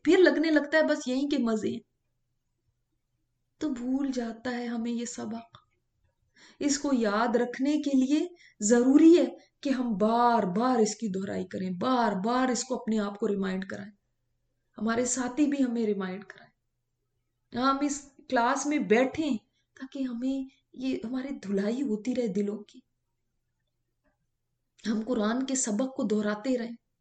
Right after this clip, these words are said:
कि "मा इंदकुम यनफदु", ताकि हमारी जिंदगी सीधी रहे, हम सीधे होके रहें तीर की तरह, टेढ़े ना हो। यकीन करें जब हम ये भूल जाते हैं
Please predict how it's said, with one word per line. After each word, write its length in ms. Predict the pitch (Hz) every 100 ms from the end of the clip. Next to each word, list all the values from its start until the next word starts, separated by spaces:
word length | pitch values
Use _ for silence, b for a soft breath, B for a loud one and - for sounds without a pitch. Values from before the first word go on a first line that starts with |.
| _ _ _ _ _ _ _ _ _ _ _ _ _ _ _
कि 80 | 233
"मा 300 | 240 233 226
इंदकुम 520 | 220 220 214 214 214
यनफदु", 560 | 208 208 208 - - 262 _ _ _ _ _ _ _ 269
ताकि 220 | 262 285
हमारी 300 | 262 269 254
जिंदगी 320 | 247 269 302
सीधी 460 | - 302 302 302 294
रहे, 140 | 220
हम 160 | 220 226
सीधे 340 | - 339 381
होके 280 | 330 254 254
रहें 200 | 214 214
तीर 240 | 214 208
की 140 | 202 220
तरह, 220 | - 226 _ _ _ _ _ _ _ _
टेढ़े 340 | 254 262 285 285
ना 100 | 294
हो। 340 | 262 220 - _ _ _ _ _ _ _ _ _ _ _ - _ 165 _ _ _ _ 233
यकीन 360 | 240 269 285
करें 320 | 269 262 240 220
जब 260 | 240 247
हम 180 | 240 233
ये 120 | 233
भूल 340 | 214 - 214 220
जाते 320 | 214 208
हैं 80 | 240